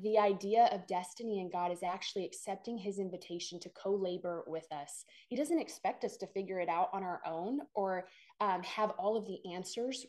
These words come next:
right as he calls on us. And this is another thing we see in Jeremiah.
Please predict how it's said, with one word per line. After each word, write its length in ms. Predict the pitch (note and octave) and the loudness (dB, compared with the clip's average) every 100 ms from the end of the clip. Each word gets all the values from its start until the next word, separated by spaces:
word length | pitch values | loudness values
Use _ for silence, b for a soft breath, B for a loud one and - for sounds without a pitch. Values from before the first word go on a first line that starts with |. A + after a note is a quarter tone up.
| F3 | -4
right 220 | F3+ F#3+ | 2 4
as 120 | G3+ | 2
he 120 | - F#3+ | 0 -6
calls 420 | - D#3 D#3+ G3 | -4 -4 -4 -2
on 160 | G3+ | -2
us. 360 | A#3 C4+ C#4+ - B B B B | 0 -2 -6 -16 B B B B
And 280 | A#3 A3+ G3+ | 0 4 4
this 160 | A3 E4 | 2 0
is 100 | C#4+ | 0
another 300 | A#3 G#3+ C4+ | 2 2 2
thing 240 | - G#3 | 2 0
we 120 | F#3 | 0
see 320 | F3+ - F#3+ - | -6 -6 -6 -6
in 120 | F3 | -6
Jeremiah. 720 | F3+ E3+ D#3+ D#3+ E3+ F3 C3+ | -6 -6 -6 -6 -4 -2 -4